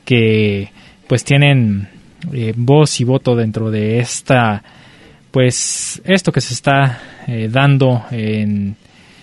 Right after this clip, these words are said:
en la lucha libre actualmente, esta polémica que se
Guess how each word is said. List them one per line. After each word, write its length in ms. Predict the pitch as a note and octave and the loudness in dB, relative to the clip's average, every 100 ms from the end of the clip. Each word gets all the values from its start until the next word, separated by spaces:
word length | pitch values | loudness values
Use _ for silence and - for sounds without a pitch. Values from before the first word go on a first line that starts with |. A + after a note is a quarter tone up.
| _ _ _ - - | _ _ _ -18 -12
en 880 | A2+ G#2+ G#2+ G#2+ G#2+ G2+ G2 G2+ - | -10 -8 -6 -4 -4 -4 -6 -8 -8
la 140 | B2 B2+ | -2 2
lucha 200 | D#3 C#3+ | 2 2
libre 380 | C#3+ D3+ C3+ A2 - - - - - - | 2 4 2 -2 -10 -20 -20 -20 -18 -12
actualmente, 720 | A#2+ D#3+ E3 F#3 F3+ F3+ A#3 - - - - - - | -4 2 4 6 4 2 0 -4 -20 -20 -20 -20 -20
esta 600 | - D3+ C3 A2+ G#2 - - | -6 0 2 2 -2 -6 -6
polémica 680 | - A#2+ C#3 E3+ D3 B2+ A2+ | 0 2 4 4 4 2 -2
que 180 | - A#2+ | -2 -4
se 360 | - A#2+ A2 | -2 0 0